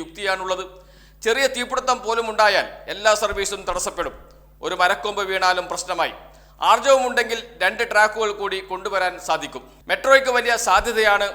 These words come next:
ഉള്ളത്. ഡൽഹി മെട്രോ യു പിയിലേക്കും ഹരിയാനയിലേക്കും ആകാമെങ്കിൽ കൊച്ചി മെട്രോ തൃശ്ശൂരും പാലക്കാടും കോയമ്പത്തൂർ വരെ എത്തും. ട്രാക്ക് വികസനം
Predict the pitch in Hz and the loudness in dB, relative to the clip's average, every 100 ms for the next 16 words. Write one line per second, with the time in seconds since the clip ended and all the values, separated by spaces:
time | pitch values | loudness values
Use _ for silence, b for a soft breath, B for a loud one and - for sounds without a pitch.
0 | 185 175 - - - - _ 151 175 202 | -4 -4 -4 -14 -20 -20 _ -6 -4 -2
1 | 208 202 196 190 190 226 208 202 214 196 | -2 -2 -6 -4 -6 -4 -4 -4 -6 -8
2 | 175 190 233 226 208 196 - 170 170 180 | -8 0 2 2 0 -4 -6 -4 -2 0
3 | 185 175 156 110 b b - 156 208 185 | -2 -2 -10 -12 b b -14 -10 -6 -2
4 | 185 185 180 175 175 214 202 - 170 196 | -2 0 -4 -4 -6 -4 -6 -2 0 2
5 | 220 202 175 127 - 160 196 202 202 - | 2 0 -2 -6 -8 -4 -4 -6 -10 -8
6 | 202 180 175 175 170 160 151 - b b | -6 -2 -2 -2 -6 -10 -10 -14 b b
7 | b - 160 185 196 180 185 185 | b -2 2 2 0 -6 -6 -8